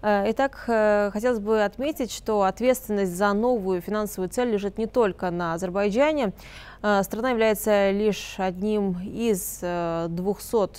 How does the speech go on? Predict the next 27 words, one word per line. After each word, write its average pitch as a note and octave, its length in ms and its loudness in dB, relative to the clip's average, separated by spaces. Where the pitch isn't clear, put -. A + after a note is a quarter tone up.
членов E3 420 -6
оон. C4+ 360 2
Вот F3+ 180 -2
от F#3 120 -2
чего A#3+ 340 2
зависит F#3 320 -2
достижение F#3+ 500 -2
консенсуса F#3+ 640 -4
по F#3+ 120 -2
новой F#3+ 400 -2
финансовой G#3 420 0
цели? C#4+ 300 4
Как G3+ 160 0
я G3+ 80 0
понимаю, G#3 320 0
речь G3 220 0
идет F3+ 200 -4
о E3+ 60 -2
триллионах A#3 560 0
долларов F#3 560 0
и G#3+ 220 0
необходимо G3 760 -2
вовлечение G3+ 460 -2
всех G#3 460 -2
возможных F#3+ 640 -2
финансовых F3 640 -4
инструментов. F3 520 -10